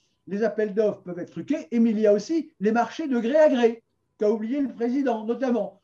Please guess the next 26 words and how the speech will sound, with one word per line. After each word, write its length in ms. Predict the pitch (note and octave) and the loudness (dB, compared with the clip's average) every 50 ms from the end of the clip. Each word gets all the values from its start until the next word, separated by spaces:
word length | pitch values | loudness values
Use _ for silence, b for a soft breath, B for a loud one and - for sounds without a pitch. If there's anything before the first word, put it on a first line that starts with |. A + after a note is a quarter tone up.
| _ _ - | _ _ -4
Donc 180 | C4 D4+ D4+ - | -2 -2 -2 -2
on 100 | C4+ C4+ | -2 0
nous 100 | D4 C#4 | 0 0
prend 200 | A#3 F#3+ C4+ C4 | -2 -2 -4 -2
vraiment 260 | G#3+ A#3 A#3 A3+ G#3 | 0 0 -2 -2 -4
pour 140 | G3 F3+ E3+ | -6 -6 -6
des 120 | F3+ E3 | -6 -6
cons, 320 | - - B3 D4 G#4 - - - | -2 0 0 2 0 -2 -4 -8
des 180 | A3+ G3 F#3+ | -8 -8 -4
cons, 260 | - C4 D#4 - F#4+ | -2 -2 -2 -2 -2
des 160 | C#4+ G#3+ G3+ G#3 | -4 -6 -6 -4
cons, 200 | - C#4 C#4 A3+ | -2 -4 -2 -2
des 140 | F#3 E3+ | -4 -6
cons. 340 | - - A#3+ C4 D4 D4+ - b b b b | -4 -4 -2 -2 -2 -6 -8 b b b b
Il 60 | - | -4
y 40 | F#3 | -2
a 20 | G3+ | -2
eu 100 | A#3 A#3+ | -2 -2
le 80 | G3 | -4
fameux 240 | - A3+ A3 G3+ A3 | -4 -4 -4 -2 -2
livre 440 | G#3 A3 A3+ G#3 E3+ C#3 B2 - b b b b b - | -2 -2 -4 -4 -4 -8 -10 -12 b b b b b -6
de 100 | D#3+ G3 | -2 0
Marcel 360 | G#3 A3+ - - A#3 A3+ F#3+ | 2 0 0 2 0 -2 0
Julien, 460 | F#3 G3+ A3 G3+ G#3 G#3+ G3+ - B2+ | 0 -2 -2 -2 0 0 0 0 0
Lettre 240 | D3+ A3+ A3+ - - | 2 2 2 2 2
ouverte 360 | A3+ G#3+ A3+ A3 G3+ - - | 0 2 2 2 0 -2 -6